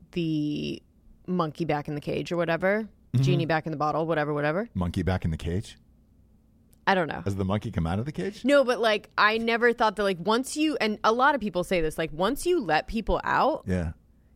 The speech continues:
Speaker 1: you can't then, like, they'll never go back in.
Speaker 2: No, no.
Speaker 1: Do you know what I mean? Like,
Speaker 2: No.
Speaker 1: they, it'll, it will, it'll be less and less every time. So it'll be,
Speaker 2: Right.
Speaker 1: like, people that are like, "Dude, fuck this."
Speaker 2: Yeah.
Speaker 1: You know?
Speaker 2: Yeah.
Speaker 1: Like, "I'm out. We've seen the other side. We're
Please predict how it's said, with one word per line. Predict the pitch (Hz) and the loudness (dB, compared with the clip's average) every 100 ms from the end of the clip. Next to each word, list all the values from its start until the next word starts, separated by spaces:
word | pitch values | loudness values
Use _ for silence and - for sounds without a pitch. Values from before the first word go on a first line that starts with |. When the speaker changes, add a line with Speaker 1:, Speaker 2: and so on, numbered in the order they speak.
| _ | _
Speaker 1:
you | - 202 | -2 -2
can't | - - 277 254 - | -2 0 2 0 -4
then, | 170 202 185 175 - | 0 2 2 0 0
like, | 185 - | -2 0
they'll | 202 240 | 0 2
never | 220 202 202 175 185 | 2 0 0 2 0
go | 165 160 | 0 -2
back | 147 - | -2 -6
in. | - - | -10 0
Speaker 2:
No, | 107 98 | 2 2
no. | 82 71 | -2 -4
Speaker 1:
Do | 65 | 0
you | 208 | 2
know | |
what | 190 | 2
I | |
mean? | 175 185 | 0 0
Like, | 175 | 0
Speaker 2:
No. | 143 | 2
Speaker 1:
they, | 202 196 - - - - _ _ | 2 2 0 -12 -20 -20 _ _
it'll, | - 220 196 - | 2 2 2 2
it | 220 | 2
will, | 208 214 | 4 0
it'll | 220 220 - 214 208 | 0 -4 0 2 2
be | 208 | 0
less | 196 196 190 | 2 0 0
and | 202 | -2
less | 180 170 | -2 0
every | 175 160 | -2 -2
time. | - 69 67 | -4 -8 -8
So | - 185 | -2 0
it'll | 180 | 0
be, | 165 175 | 2 2
Speaker 2:
Right. | 180 | 2
Speaker 1:
like, | 156 160 - _ _ _ | 0 -4 -14 _ _ _
people | - 196 180 | -4 -2 0
that | 180 | 2
are | 175 | 2
like, | 160 156 _ - | 0 -2 _ -10
"Dude, | 185 165 165 _ _ | -6 -6 -8 _ _
fuck | - - - 180 - | -20 -20 -18 -18 -14
this." | 139 - - - 160 - | -14 -12 -12 -12 -16 -4
Speaker 2:
Yeah. | 107 92 82 - | -2 0 -4 0
Speaker 1:
You | 202 | 2
know? | 190 226 208 | 2 0 -2
Speaker 2:
Yeah. | |
Speaker 1:
Like, | 180 160 | -2 2
"I'm | 160 165 | 0 0
out. | 160 156 156 - | 0 0 0 -2
We've | 170 151 | -4 -4
seen | - 170 | -4 -2
the | 165 165 | 0 0
other | 160 | 0
side. | 160 - 151 147 151 147 | 0 2 2 2 -2 -4
We're | 156 156 151 151 | -4 -2 -2 -6